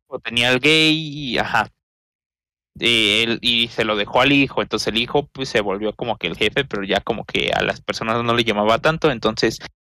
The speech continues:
este, y aparte su novio era gay y solo le importaba el dinero que generaba la secta. Eh, entonces todo esto se em-, empieza a debilitar la orden y por eso, este, Morfeo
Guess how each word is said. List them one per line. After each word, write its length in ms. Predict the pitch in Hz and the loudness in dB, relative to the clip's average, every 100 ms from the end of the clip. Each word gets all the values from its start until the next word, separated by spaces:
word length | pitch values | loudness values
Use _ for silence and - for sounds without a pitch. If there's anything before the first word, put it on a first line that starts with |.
| _ - | _ 0
este, 400 | 107 104 - 104 | 0 0 0 0
y 200 | 104 110 | 4 2
aparte 340 | - 113 123 | 2 0 0
su 140 | - 117 | -2 -2
novio 220 | 110 117 | 2 4
era 140 | 110 | 4
gay 200 | 127 151 160 117 | 2 0 0 -4
y 60 | 113 | -2
solo 240 | 117 110 | 0 0
le 80 | 107 | 0
importaba 500 | - 101 - 104 101 | -4 -10 -2 0 0
el 120 | 98 | -2
dinero 340 | 120 147 131 - - _ _ - | -2 2 2 0 -20 _ _ -4
que 120 | 107 | -2
generaba 520 | 101 110 101 98 101 | -2 0 2 4 4
la 100 | 101 | 4
secta. 360 | - 151 - 98 _ _ _ _ _ _ _ _ _ _ _ | 2 0 0 -8 _ _ _ _ _ _ _ _ _ _ _
Eh, 600 | - 127 147 156 160 170 175 - _ _ | 2 4 6 6 6 6 4 -4 _ _
entonces 320 | 160 160 151 | -2 0 2
todo 180 | 175 165 | 6 6
esto 200 | 160 165 | 6 4
se 100 | 156 | 2
em-, 120 | 123 120 | 0 -4
empieza 380 | 120 127 123 | -2 -2 4
a 40 | 135 | 4
debilitar 480 | 117 113 113 123 135 | 4 2 0 2 4
la 120 | 160 | 6
orden 340 | 165 170 175 | 6 6 2
y 80 | 156 | 0
por 220 | 139 110 | -4 -2
eso, 300 | 160 - 127 | -2 -2 -2
este, 460 | 104 - - 101 98 - | -2 -6 -4 -2 -2 -4
Morfeo 580 | 113 107 - 120 160 | -8 -8 0 2 2